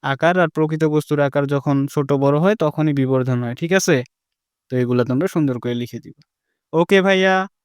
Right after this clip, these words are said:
ওকে, আশা করি ক্লিয়ার। এরপর আমরা কি করব দেখি, ঘ নম্বর কি বলছে। আচ্ছা ভাই, এখানে দেখো ঘ নম্বরে বলছে যে, সুন্দর করে বলছে, "উদ্দীপকে দর্পণটি হতে অবাস্তব বিম্ব পাওয়া সম্ভব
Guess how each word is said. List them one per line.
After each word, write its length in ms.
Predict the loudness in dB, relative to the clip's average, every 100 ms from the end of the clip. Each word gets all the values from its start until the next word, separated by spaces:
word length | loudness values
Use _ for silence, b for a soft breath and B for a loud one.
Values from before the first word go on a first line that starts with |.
| _
ওকে, 340 | 2 2 2 0
আশা 220 | 0 -2
করি 180 | -2 0
ক্লিয়ার। 360 | -2 0 2 2
এরপর 240 | 2 2 2
আমরা 200 | 2 0
কি 140 | -2
করব 240 | 0 0 0
দেখি, 260 | -4 -4 -6
ঘ 100 | -6 -2
নম্বর 300 | 0 0 0 -2
কি 120 | -2
বলছে। 360 | -2 -2 -6 -14 -18 _ _ _ _ _ _ _ _ _ _ _ _ _ _ _ _ _ _
আচ্ছা 180 | -4 -2
ভাই, 140 | -2
এখানে 360 | -2 -4 0 0
দেখো 280 | 2 0 0 -2
ঘ 100 | 0 0
নম্বরে 380 | 2 2 2 4
বলছে 420 | 2 0 0 0 0
যে, 260 | 0 2 4 2 0
সুন্দর 340 | 0 0 2 2
করে 160 | 0
বলছে, 240 | 2 0 -2
"উদ্দীপকে 600 | 0 0 0 0 0 0 0
দর্পণটি 680 | 2 0 0 0 2 2 2
হতে 420 | 2 -2 0 -2 -2 -6 _ _ _ _ -2
অবাস্তব 500 | 0 0 -2 -2 -2 0
বিম্ব 280 | 0 2 2 0
পাওয়া 300 | 2 2 2
সম্ভব 480 | 0 -2 -2 -2 -4